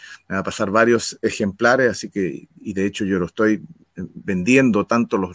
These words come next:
rec-, los D V D como los C D, como el, el, eh, cancionero que, que te voy a mostrar,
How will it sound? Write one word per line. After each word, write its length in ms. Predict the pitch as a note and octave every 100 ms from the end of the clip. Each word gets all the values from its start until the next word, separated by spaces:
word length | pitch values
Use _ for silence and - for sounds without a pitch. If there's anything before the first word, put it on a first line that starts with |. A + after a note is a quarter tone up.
| D#2
rec-, 280 | F2+ - - _ -
los 140 | D#2+
D 160 | F#2+ F2+
V 140 | G2
D 260 | C3+ C3+ A#2
como 180 | G#2+
los 140 | F#2+ -
C 140 | G#2
D, 260 | G#2 C3 - - - - _
como 300 | - G2+ G#2
el, 240 | G2 F#2+ -
el, 320 | F2 F2 D2+
eh, 180 | B1+ A#1 - -
cancionero 640 | G#2+ - G#2+ A2+ A2+ G2+
que, 300 | G#2 F#2 F#2+
que 120 | -
te 80 | F2
voy 160 | G2 G2+
a 40 |
mostrar, 480 | F#2 - B2 B2